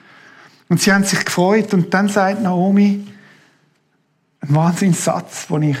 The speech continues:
den gelesen habe, ist mir das wirklich tief gegangen. Ihr müsst euch mal vorstellen, was sie sagt. Sie sagt,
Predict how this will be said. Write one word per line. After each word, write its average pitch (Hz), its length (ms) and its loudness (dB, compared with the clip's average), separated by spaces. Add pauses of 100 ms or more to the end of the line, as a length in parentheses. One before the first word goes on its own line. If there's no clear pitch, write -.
(140)
den 165 180 -4
gelesen 175 260 0
habe, 180 100 0
ist 165 100 -2
mir 160 80 0
das 143 160 -4
wirklich - 280 -6
tief 226 280 -2
gegangen. 170 360 -4
Ihr 175 100 -10
müsst 175 160 2
euch 175 80 2
mal 170 100 2
vorstellen, 185 320 -4
was 170 100 -6
sie 185 100 -2
sagt. 180 300 0
Sie 202 80 -2
sagt, 180 460 -2